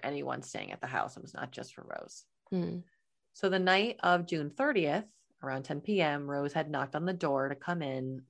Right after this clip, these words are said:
Speaker 1: to Verlyn's home, but Verlyn told her to go away 'cause she knew she was high.
Speaker 2: Hmm.
Speaker 1: And she was never seen or heard from again.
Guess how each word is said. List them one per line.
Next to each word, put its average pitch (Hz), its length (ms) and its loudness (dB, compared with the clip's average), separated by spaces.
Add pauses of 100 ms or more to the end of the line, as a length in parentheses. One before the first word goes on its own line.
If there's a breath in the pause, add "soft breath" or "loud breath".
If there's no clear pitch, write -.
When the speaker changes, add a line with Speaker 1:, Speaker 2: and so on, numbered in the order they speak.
(300)
Speaker 1:
to 143 220 -4
Verlyn's 165 360 -4
home, 127 260 -4
but 131 160 -4
Verlyn 135 400 -4
told 135 220 -4
her 135 60 -2
to 135 80 -12
go 131 140 -2
away - 380 -6 (120)
'cause 135 120 -10
she - 300 -10
knew 139 180 -6
she - 180 -10
was - 120 -10
high. - 320 -10 (680 soft breath)
Speaker 2:
Hmm. 180 500 -2
Speaker 1:
And 139 200 -4
she - 140 -4
was 151 200 -4
never 147 240 -4
seen 139 300 -10
or 135 80 -6
heard 131 200 -8
from 131 140 -8
again. 180 400 -4